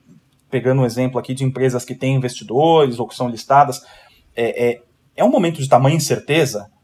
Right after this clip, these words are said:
que não faz sentido mais cobrar resultados do trimestre X.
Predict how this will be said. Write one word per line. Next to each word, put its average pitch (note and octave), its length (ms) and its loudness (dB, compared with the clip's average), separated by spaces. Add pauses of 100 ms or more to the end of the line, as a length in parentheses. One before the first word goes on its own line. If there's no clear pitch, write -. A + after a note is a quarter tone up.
(380)
que - 100 -8
não A3 140 0
faz F3 200 4
sentido D#3+ 460 -4
mais C3+ 340 0
cobrar C3 420 2
resultados B2 920 2 (400)
do D#3 260 0
trimestre C#3 480 0
X. - 520 -4